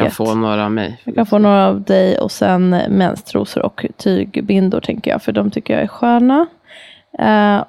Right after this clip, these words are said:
Speaker 2: och så kan det komma lite, en lite skjuts efter några veckor med en liten klump ibland med kagel, utan att det behöver vara någonting konstigt med det.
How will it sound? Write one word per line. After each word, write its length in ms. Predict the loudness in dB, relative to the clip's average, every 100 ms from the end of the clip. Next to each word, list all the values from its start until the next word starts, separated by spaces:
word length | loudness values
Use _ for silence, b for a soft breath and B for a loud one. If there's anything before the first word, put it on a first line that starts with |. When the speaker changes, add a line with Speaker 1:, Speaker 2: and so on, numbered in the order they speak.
| -4
Speaker 2:
och 220 | -4 0
så 100 | -2
kan 320 | 0 2 2
det 80 | 2
komma 320 | 2 2 4
lite, 300 | 2 2 2
en 140 | 2
lite 440 | 2 2 2 2 0
skjuts 580 | -2 -2 -2 -4 -4 -4
efter 220 | -2 0
några 160 | 2
veckor 260 | 2 0 0
med 300 | 2 2 0
en 100 | 0
liten 360 | 0 0 0 -2 _ _ _ _ _ _ _
klump 640 | -8 0 2 2 0 -4 -4
ibland 560 | -2 -2 -2 -4 -6 -4
med 220 | -2 -2 -2
kagel, 640 | -2 0 -2 -4 -4 -4 -4
utan 260 | -2 -2
att 120 | -4 -2
det 60 |
behöver 280 | 0 0 0
vara 320 | 0 0 2
någonting 460 | 2 0 0 -2 0
konstigt 420 | -2 -2 -2 -2
med 100 | -2
det. 140 | -2